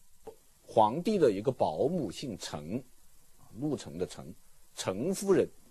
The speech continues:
跑来跟崔烈说呀：“哎，我可以搞到内部优惠价。” <laughs> 崔烈说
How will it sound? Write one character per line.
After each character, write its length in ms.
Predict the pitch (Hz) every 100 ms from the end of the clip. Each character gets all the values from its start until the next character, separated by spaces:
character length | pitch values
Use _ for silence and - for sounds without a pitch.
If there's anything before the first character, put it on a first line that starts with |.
| - - - -
跑 180 | 90
来 80 | 85
跟 160 | 95 107
崔 220 | - 107
烈 220 | 123 98 - - -
说 240 | - 80
呀 80 | 71 - - - - -
：“哎， 160 | 95 - - - - - - - - - - -
我 340 | 76 73 62 -
可 180 | -
以 140 | 98 110
搞 240 | - - -
到 160 | 87
内 300 | 82 156 135
部 200 | - 92 60
优 260 | 107 113 147
惠 180 | - 127
价。” 200 | - - - - - - -
<laughs> 40 | 196 285 - - 185 - - - 262 - - 285 - - 339 - - - - - - - - -
崔 240 | - 165
烈 160 | 160 165
说 340 | 143 127 120